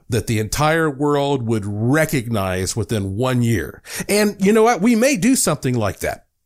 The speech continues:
But that is not what I'm talking about right now in this edition of the show. In this edition, I'm talking about something much more literal,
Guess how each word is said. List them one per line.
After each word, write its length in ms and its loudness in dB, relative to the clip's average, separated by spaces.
But 140 -2
that 200 4
is 220 2
not 360 2
what 140 -2
I'm 140 -2
talking 440 -2
about 560 -2
right 240 0
now 580 -2
in 160 0
this 380 0
edition 400 -2
of 100 -6
the 80 -2
show. 360 -2
In 200 2
this 260 2
edition, 560 -4
I'm 260 2
talking 460 0
about 240 0
something 500 -2
much 560 0
more 580 0
literal, 680 -2